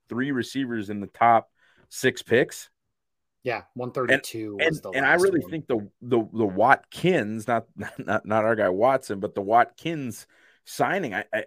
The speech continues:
Speaker 1: I think I wouldn't be surprised if maybe they added a tight end and a wide receiver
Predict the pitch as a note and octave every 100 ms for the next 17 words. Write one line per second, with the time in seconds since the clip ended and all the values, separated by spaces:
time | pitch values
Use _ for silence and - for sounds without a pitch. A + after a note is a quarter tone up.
0 | A2 G#2+ D3+ G#3+ - _ _ _ _ _
1 | _ _ _ _ _ - C3+ F#3 D3+ E3
2 | C#3+ B2 C3+ D3+ C#3+ G#2+ A2+ C3 C#3 A#2+
3 | A2+ A2 A#2 A#2+ G#2 G2+ F2 - G#2+ F#2+
4 | A2 D#3+ A#2+ E3 E3+ F3 E3 - F3+ F3+
5 | F#3